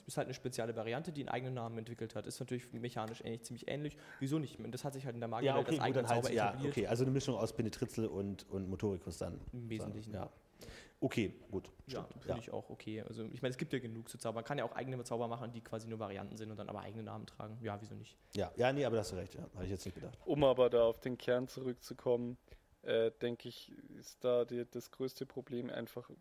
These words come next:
Speaker 3: wie gesagt, das, dass sie ja allen, allen Charakteren weggenommen haben, Dinge so ein bisschen zu können und dann müssen sie es dem Magier auch wegnehmen.
Speaker 1: Genau, aber das finde ich ja eben grundsätzlich
Speaker 3: Ob,
Speaker 1: die
Speaker 3: ob das
Speaker 1: Problematik.
Speaker 2: Ja gut, aber das
Speaker 3: grundsätzlich
Speaker 2: ist halt
Speaker 3: ist
Speaker 2: immer die
Speaker 3: das
Speaker 2: Frage, ob man die halt gleich behandelt. Ich meine,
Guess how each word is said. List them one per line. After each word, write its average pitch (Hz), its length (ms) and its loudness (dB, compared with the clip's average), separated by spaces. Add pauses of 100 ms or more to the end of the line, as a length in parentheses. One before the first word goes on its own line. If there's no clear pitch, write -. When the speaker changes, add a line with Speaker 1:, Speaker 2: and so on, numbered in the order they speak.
(140)
Speaker 3:
wie 139 80 -14
gesagt, 123 400 0
das, 127 220 2 (280)
dass - 220 -2
sie 127 80 2
ja 120 140 8
allen, 131 420 6 (480)
allen 127 220 4
Charakteren 120 840 0
weggenommen 113 560 0
haben, 117 360 2 (120)
Dinge 131 240 2
so 120 240 0
ein 110 160 2
bisschen 107 540 -4
zu - 140 -12
können 120 500 -2 (300)
und 117 140 -2
dann 113 160 4
müssen 123 280 -4
sie 113 100 -8
es 107 140 -12
dem 113 160 -8
Magier 113 420 -4
auch - 220 -8
wegnehmen. 123 560 -8 (1200)
Speaker 1:
Genau, 185 140 4
aber 120 120 0
das 139 120 -4
finde 143 120 0
ich 127 60 -4
ja 131 80 2
eben 117 120 -2
grundsätzlich 120 360 6
Speaker 3:
Ob, 131 60 4
Speaker 1:
die 131 60 6
Speaker 3:
ob - 60 -6
das 110 80 -4
Speaker 1:
Problematik. 101 320 -2
Speaker 2:
Ja 143 60 -2
gut, 185 120 8
aber 143 40 8
das 180 80 6
Speaker 3:
grundsätzlich 156 380 8
Speaker 2:
ist - 60 2
halt 160 100 8
Speaker 3:
ist 151 80 2
Speaker 2:
immer 160 100 4
die 139 80 6
Speaker 3:
das 143 80 -2
Speaker 2:
Frage, 143 280 4
ob 110 100 -2
man 123 120 4
die 123 100 2
halt 117 140 0
gleich 107 220 0
behandelt. 104 360 0
Ich 101 100 -4
meine, 107 200 0